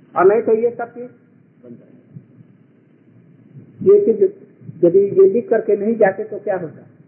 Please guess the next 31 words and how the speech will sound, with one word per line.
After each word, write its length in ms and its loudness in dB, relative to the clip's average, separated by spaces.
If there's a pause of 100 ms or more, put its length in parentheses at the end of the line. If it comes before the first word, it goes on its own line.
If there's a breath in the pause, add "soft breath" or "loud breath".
(1040)
किंतु 260 2
लिखना 440 0
भी 160 4
वो 160 0
सोचते 320 -6
हैं, 200 -2
लिखूं 320 0
कि 160 -4
नहीं। 200 -4 (1700)
मैंने 240 4
सोचा, 260 4 (140)
एक 240 2
आदमी 320 -6
भी 100 -10 (100)
यदि 180 -10
कभी 260 -6
पढ़ेगा, 500 -8
कभी 240 -10
वो 200 -2
समझेगा, 460 0
तो 140 -10
हमारा 280 -6
ये 180 0
लिखना 340 -6
सार्थक 420 -14
होगा, 180 -18 (420)
और 120 -6
तो 120 -4
कोई 160 6
समझेंगे 460 4
नहीं। 220 0